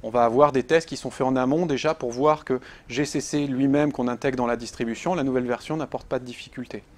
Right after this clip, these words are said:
On a, donc c'est cette phase de staging, un peu du test unitaire sur la distribution qu'on fait en amont. Ensuite, ce qu'on fait, c'est qu'on produit des images de distribution complètes. Donc là, on a l'ensemble, euh, des composants de la distribution qui sont livrés. Dans une,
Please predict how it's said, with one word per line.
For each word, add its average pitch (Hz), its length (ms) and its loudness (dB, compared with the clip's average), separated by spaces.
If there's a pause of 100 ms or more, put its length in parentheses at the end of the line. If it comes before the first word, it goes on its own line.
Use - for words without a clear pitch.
(300)
On 110 100 -10
a, 107 120 -4
donc 107 160 -10
c'est - 80 -10
cette - 200 -10
phase 135 180 0
de 120 80 -2
staging, 131 460 0
un 117 80 -2
peu 123 100 -4
du 123 120 -6
test - 380 -2
unitaire 139 380 0
sur 123 160 -4
la 120 80 0
distribution 117 580 -8
qu'on 151 140 -14
fait - 160 -6
en 120 80 -4
amont. 104 200 -6 (600)
Ensuite, - 460 -4 (720)
ce - 100 -18
qu'on 123 100 -4
fait, 175 140 0
c'est 175 100 -2
qu'on 135 140 -2
produit 160 400 2
des 139 220 0
images 147 260 2
de 139 40 -4
distribution 139 600 -6
complètes. 127 540 -6
Donc - 120 -18
là, 127 80 -4
on 127 80 -2
a 113 100 0
l'ensemble, 156 540 0 (480)
euh, 113 100 -4
des 120 140 -2
composants 135 400 0
de 127 60 0
la 113 60 0
distribution 117 640 -8
qui 123 100 -16
sont 104 440 -10
livrés. 107 380 -4 (520)
Dans 113 100 -4
une, 139 160 -2